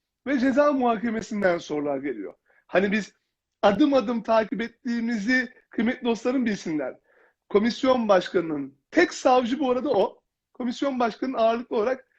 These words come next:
ceza üzerinden sorduğu sorularla şekilleniyor. İstisnai durumlarda hukuk işleri genel müdürü,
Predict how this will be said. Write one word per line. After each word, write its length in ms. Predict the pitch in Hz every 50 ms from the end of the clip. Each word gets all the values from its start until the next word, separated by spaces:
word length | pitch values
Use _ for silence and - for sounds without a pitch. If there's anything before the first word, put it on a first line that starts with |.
| _ _ _ -
ceza 420 | 151 202 233 214 269 277 269 269
üzerinden 460 | - 185 196 190 180 175 175 165 160
sorduğu 360 | 156 - - 226 208 226 285
sorularla 460 | 233 - 254 240 233 226 208 185 165 147
şekilleniyor. 540 | - 151 139 143 143 139 135 - - - _ _ _ _ _ _ _ _ _ _ _ _ _ _ -
İstisnai 600 | 254 202 - - 311 302 - 370 359 370 392 320
durumlarda 580 | 320 269 226 185 165 156 147 143 196 240 - _ _ _ _ _ _ _ _
hukuk 340 | - 302 285 - 392 381 349
işleri 360 | 294 - - - 302 311 320
genel 360 | 330 277 269 269 262 254 247
müdürü, 360 | 240 202 170 147 151 117 -